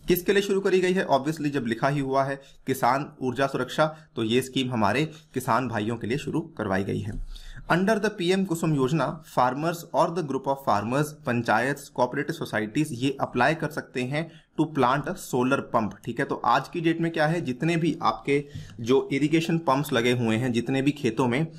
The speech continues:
उसमें अधिकतर जो पंप्स हैं, मैं ये नहीं कह रहा कि सारे के सारे पंप्स, लेकिन अधिकतर जो पंप्स हैं वो basically काम करते हैं किसके ऊपर? वो काम करते हैं डीजल के ऊपर।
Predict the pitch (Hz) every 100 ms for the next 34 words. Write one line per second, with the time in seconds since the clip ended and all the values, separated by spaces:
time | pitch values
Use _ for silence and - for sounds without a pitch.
0 | - - 147 170 185 - 151 165 - 214
1 | 196 196 139 135 120 104 113 131 147 151
2 | 143 151 160 160 120 123 151 120 120 120
3 | 147 160 123 147 - 123 131 139 185 170
4 | 165 165 143 156 156 185 - - - 131
5 | 123 143 170 175 180 156 135 147 143 -
6 | 147 170 156 139 - 160 139 156 175 170
7 | - - 131 123 175 170 143 139 139 127
8 | - 135 151 170 120 117 117 127 120 117
9 | 113 107 95